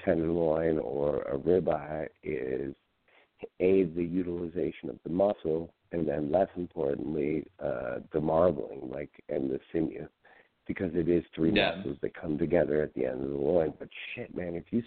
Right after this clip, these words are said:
Speaker 1: seen that thing out, that's a, that's a beautiful steak. Um,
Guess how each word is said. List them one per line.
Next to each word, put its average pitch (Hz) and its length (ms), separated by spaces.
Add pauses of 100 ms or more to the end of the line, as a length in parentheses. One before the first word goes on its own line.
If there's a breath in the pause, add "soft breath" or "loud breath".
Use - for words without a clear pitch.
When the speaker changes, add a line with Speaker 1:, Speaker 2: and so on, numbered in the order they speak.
Speaker 1:
seen 113 220
that 107 220
thing 98 200
out, 104 300
that's 101 120 (120)
a, - 260
that's - 240
a - 60
beautiful - 480 (100)
steak. - 320 (1040 loud breath)
Um, 76 540